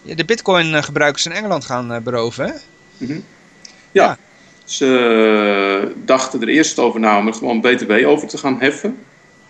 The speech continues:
Speaker 1: Mhm.
Speaker 2: En inmiddels zijn ze tot de conclusie gekomen dat het gewoon, ja, een munteenheid, eh, is.
Speaker 1: Oh, nee.
Speaker 2: Ja. En dan kunnen ze het op die manier, eh, op, op die manier, eh,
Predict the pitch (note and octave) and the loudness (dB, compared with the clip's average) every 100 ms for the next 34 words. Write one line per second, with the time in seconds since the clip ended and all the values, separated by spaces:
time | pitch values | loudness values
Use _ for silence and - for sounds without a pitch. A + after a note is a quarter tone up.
0 | _ _ _ C3 A#2+ E3+ F#3+ _ _ B2+ | _ _ _ -10 -6 -8 -8 _ _ -2
1 | A#2+ A#2+ B2 B2+ E3+ E3 - D3 D3 C#3 | 0 0 2 4 4 2 2 0 0 -4
2 | C3 - A#2 - C#3+ - A#2+ B2 - A#2+ | -4 -6 -10 0 0 0 -6 -10 0 2
3 | A#2+ G#2+ A2+ G#2+ - A2 A2 G#2+ G2+ - | 2 2 0 -2 -8 0 2 4 0 -4
4 | B2+ G#2 F2 - _ _ - A2+ G#2+ B2 | 0 0 -2 -10 _ _ -6 -2 2 4
5 | E3 - - A#2 G#2+ G2+ G2 F#2+ - G2 | 4 2 -4 0 0 2 -2 -2 -4 -10
6 | F2+ F2+ F2+ A#2+ - - - - - D#3 | -8 -8 -2 0 2 0 -4 -12 -6 0
7 | D#3 A2+ G2+ G2+ C#3 E3+ G2 F2 - - | 2 0 -4 -8 -4 -2 -2 -6 -12 -20
8 | - - - - - _ _ _ C#3+ C#3 | -2 0 0 -4 -18 _ _ _ 2 2
9 | C3+ C3 - B2 A2 D3 D#3 D#3 C#3+ B2 | 2 -2 -2 -8 -2 -2 2 4 4 4
10 | A#2 A2+ A2+ A#2 A2+ C3+ D3+ D3+ D3 A#2+ | 4 4 2 -2 -4 -2 0 2 2 4
11 | A2 | 2